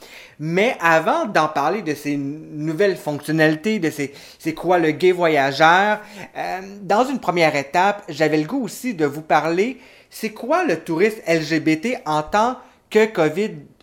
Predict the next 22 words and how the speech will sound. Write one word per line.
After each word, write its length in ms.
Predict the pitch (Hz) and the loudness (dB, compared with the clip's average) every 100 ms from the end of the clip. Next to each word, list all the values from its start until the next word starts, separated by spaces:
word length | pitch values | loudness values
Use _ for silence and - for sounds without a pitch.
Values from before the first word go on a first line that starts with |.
| _ | _
dix-neuf ? 720 | 131 147 175 147 147 147 - _ - - _ | -16 -12 -10 -4 -2 -4 -8 _ -20 -20 _
Dans 100 | 165 | -2
le 80 | 175 | -2
fond, 380 | - 302 359 269 _ _ - | 0 0 0 -6 _ _ -12
la 200 | 170 165 | -4 -4
situation 800 | 156 - 196 - 196 180 180 277 | -4 -10 -12 -2 0 0 -2 -6
de 60 | 240 | -4
la 100 | 160 | -6
covid 420 | - 160 147 202 | -2 -4 -2 -4
dix-neuf 600 | 165 143 143 160 190 208 - | -6 -12 -6 -2 -2 -2 -4
a 120 | 160 | -4
bouleversé 1000 | 143 127 254 233 156 147 - - 190 220 - - - | -4 -4 -4 -2 0 -2 -2 -4 -2 -4 -14 -20 -4
le 240 | 156 165 | -2 -2
tourisme, 480 | 156 127 147 214 - - - _ | -2 -2 0 0 -2 -18 -20 _
bien 160 | 156 214 | 0 2
entendu 400 | 202 180 165 208 | 2 0 -2 -2
la 100 | 151 | -2
communauté 540 | - 156 156 190 190 | -2 -2 -2 -2 -4
L 240 | 175 170 151 | -4 -4 0
G 140 | 156 | 0
B 200 | 147 143 | 0 -2
T 360 | 147 143 151 | -2 -4 -4